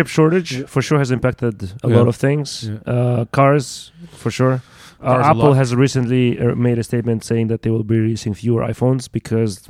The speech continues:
Speaker 2: of the chip shortage.
Speaker 3: Yeah.
Speaker 1: Hmm.
Speaker 2: I'm pretty sure, like, you know, there are, there's equipment that y-, requires
Speaker 3: Look,
Speaker 2: chips
Speaker 3: we
Speaker 2: that, uh,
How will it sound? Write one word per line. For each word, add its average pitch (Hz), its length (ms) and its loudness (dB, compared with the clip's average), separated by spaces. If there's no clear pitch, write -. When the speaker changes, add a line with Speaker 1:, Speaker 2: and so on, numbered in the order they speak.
Speaker 2:
of 95 280 -8
the 107 120 -2
chip - 220 -8
shortage. 123 440 -4
Speaker 3:
Yeah. 117 140 -2
Speaker 1:
Hmm. 123 220 -2
Speaker 2:
I'm 120 160 0
pretty 156 220 0
sure, 139 340 2
like, 123 320 -2
you 117 160 -6
know, 113 140 -6
there 117 240 0
are, 123 120 0
there's 113 280 -2
equipment 110 440 -2
that 104 180 -4
y-, 107 260 -8
requires 113 320 0
Speaker 3:
Look, 139 100 -2
Speaker 2:
chips 127 100 2
Speaker 3:
we 175 260 -2
Speaker 2:
that, - 260 -6
uh, 110 200 0